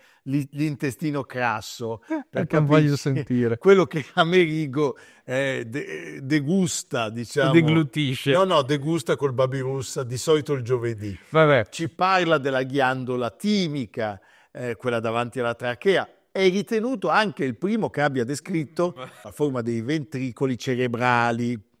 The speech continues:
Speaker 1: quattro cavità comunicanti del cervello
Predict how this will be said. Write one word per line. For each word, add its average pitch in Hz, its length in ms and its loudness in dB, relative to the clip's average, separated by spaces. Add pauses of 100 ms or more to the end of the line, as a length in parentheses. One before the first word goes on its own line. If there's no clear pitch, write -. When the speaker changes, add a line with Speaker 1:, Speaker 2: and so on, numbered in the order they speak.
(360)
Speaker 1:
quattro 135 400 0
cavità 110 460 -2
comunicanti 92 840 -6
del 82 140 -8
cervello 104 800 -12